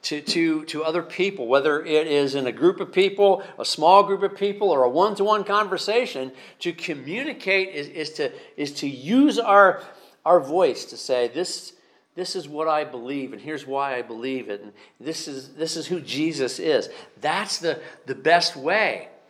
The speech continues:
Miracles can be helpful and are a really big blessing, but they are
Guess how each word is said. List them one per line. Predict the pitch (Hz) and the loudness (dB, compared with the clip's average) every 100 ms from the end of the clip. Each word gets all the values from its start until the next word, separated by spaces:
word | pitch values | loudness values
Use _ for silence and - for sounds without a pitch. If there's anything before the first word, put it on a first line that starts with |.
| _ _ _ _ _ _ _ _ | _ _ _ _ _ _ _ _
Miracles | 135 139 185 247 240 202 180 160 | -10 2 6 6 6 8 6 4
can | - 190 160 | 0 0 2
be | 143 139 | 4 4
helpful | 143 226 262 - 151 139 139 | 8 8 8 4 6 6 6
and | 160 156 | 4 0
are | 151 143 131 | 4 6 4
a | 131 - | 0 -6
really | 160 185 185 156 | 4 6 6 2
big | 135 - 160 139 120 | -2 0 4 4 0
blessing, | 131 185 233 - 165 | 4 6 6 0 -2
but | 143 147 | 0 0
they | 170 156 | 4 6
are | 151 147 143 | 8 6 4